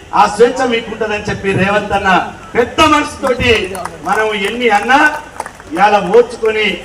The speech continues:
ఇవాళ మన దగ్గరికి వచ్చింది. ఈ సందర్భంగా నేను ఒకటే నిమిషం మాట్లాడతా.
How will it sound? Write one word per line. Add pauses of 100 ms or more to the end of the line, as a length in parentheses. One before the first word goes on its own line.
ఇవాళ
మన
దగ్గరికి
వచ్చింది. (680)
ఈ
సందర్భంగా
నేను
ఒకటే
నిమిషం
మాట్లాడతా.